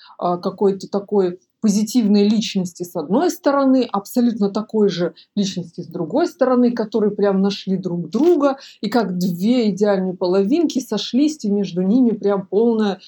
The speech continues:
а, душевное равновесие царит. Такого в жизни не бывает. Это нарциссический вымысел. Что такое нарциссический вымысел? А, нарциссизм — это определённые, м,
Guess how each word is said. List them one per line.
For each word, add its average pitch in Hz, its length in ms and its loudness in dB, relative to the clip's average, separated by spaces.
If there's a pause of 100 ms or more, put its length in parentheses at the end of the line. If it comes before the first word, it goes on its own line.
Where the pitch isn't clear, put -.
(160)
а, 180 520 0
душевное 196 480 -2
равновесие 175 800 -4
царит. 170 420 -4 (240)
Такого 226 640 0 (160)
в 175 60 -2
жизни 196 600 2
не 202 200 2
бывает. 196 500 0 (140)
Это 302 320 2
нарциссический 196 1000 -2
вымысел. 175 560 0
Что 262 180 -2
такое 233 280 0
нарциссический 196 680 -6
вымысел? 175 520 -2 (480)
А, 190 200 0
нарциссизм — 247 720 2
это 262 140 2
определённые, 196 760 2
м, 170 440 -14